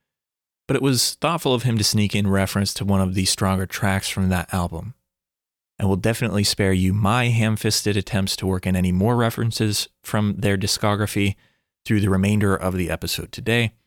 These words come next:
so you are welcome there. But the Greek ships being left high and dry on the banks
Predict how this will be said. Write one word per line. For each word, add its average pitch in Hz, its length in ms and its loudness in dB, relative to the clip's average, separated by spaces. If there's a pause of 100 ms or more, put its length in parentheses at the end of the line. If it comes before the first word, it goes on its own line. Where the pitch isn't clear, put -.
(400)
so 101 800 0
you 104 380 -2
are 101 120 -4
welcome 104 420 -2
there. - 280 -8 (1120)
But 110 220 0 (340)
the 113 60 2
Greek 110 340 0
ships - 400 0
being 107 360 2
left 101 420 0 (140)
high 101 260 2
and 95 220 2
dry 95 420 2
on 101 220 2
the 98 80 2
banks 95 440 0